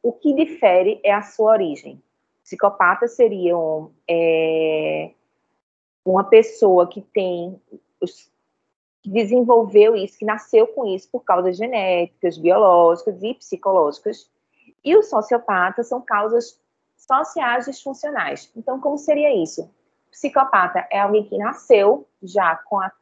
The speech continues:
com a estrutura pra desenvolver esse transtorno mental.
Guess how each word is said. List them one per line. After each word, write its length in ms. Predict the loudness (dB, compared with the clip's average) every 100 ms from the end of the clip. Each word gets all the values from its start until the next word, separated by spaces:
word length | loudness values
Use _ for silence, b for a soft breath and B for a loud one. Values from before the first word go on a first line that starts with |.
| _ _ _ -16
com 220 | -4 -2
a 80 | -2
estrutura 1040 | -6 -14 -6 -2 -2 -4 -4 4 6 6 4
pra 200 | 0 0
desenvolver 800 | 0 -4 -4 -4 -2 -2 0 -2 0
esse 280 | 0 0 -10
transtorno 520 | -10 -8 -4 -4 -4
mental. 640 | -8 -4 0 2 0 -2